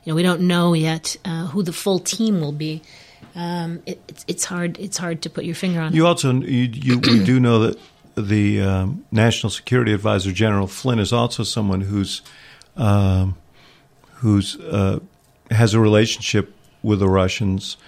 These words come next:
Speaker 2: uh, and, uh, has spoken about improving relationships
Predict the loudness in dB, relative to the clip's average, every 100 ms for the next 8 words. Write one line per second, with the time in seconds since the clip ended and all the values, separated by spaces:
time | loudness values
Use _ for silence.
0 | -20 _ _ -8 0 0 0 -2 -4 -6
1 | -4 0 0 -2 -4 -4 -4 -2 -2 -2
2 | -2 -2 0 -2 -2 -2 -2 -4 -4 -2
3 | -2 0 0 -2 -2 -6 -6 -8 -8